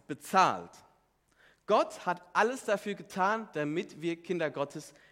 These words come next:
werden können, um mit ihm Gemeinschaft haben zu können. Das sehen wir am Kreuz. Dort sehen wir, wie,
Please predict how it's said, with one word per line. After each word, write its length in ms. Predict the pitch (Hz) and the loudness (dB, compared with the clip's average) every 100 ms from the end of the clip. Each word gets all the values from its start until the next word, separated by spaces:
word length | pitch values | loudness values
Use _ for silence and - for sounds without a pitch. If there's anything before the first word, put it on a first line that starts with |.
| _ | _
werden 640 | 104 110 143 226 208 135 | -20 -2 2 4 2 -2
können, 420 | - 131 120 98 95 _ - _ | -6 -6 -6 -8 -14 _ -20 _
um 220 | 156 165 | -4 -2
mit 300 | 151 147 - - _ _ _ | -2 -4 -10 -20 _ _ _
ihm 380 | 185 202 202 - | -6 -6 -8 -6
Gemeinschaft 720 | 147 123 131 147 139 - 147 | -4 -2 -2 -4 -10 -8 -6
haben 200 | 143 107 | -6 -8
zu 140 | - | -14
können. 380 | - 113 92 87 _ _ _ _ _ _ _ _ _ _ _ _ - - - - | -10 -10 -10 -16 _ _ _ _ _ _ _ _ _ _ _ _ -20 -20 -16 2
Das 440 | 180 - - - _ | 2 2 -8 -20 _
sehen 400 | - - 165 185 | -20 -2 0 0
wir 400 | 170 185 170 175 - _ _ | 0 2 2 0 -14 _ _
am 160 | 127 | -10
Kreuz. 500 | - 170 120 - - _ _ _ _ _ _ _ _ | 0 0 0 -8 -20 _ _ _ _ _ _ _ _
Dort 260 | - 175 226 | 0 0 0
sehen 260 | 196 208 208 | -2 -2 -2
wir, 180 | 190 190 - - | -4 -6 -18 -20
wie, 220 | 117 127 | -10 -10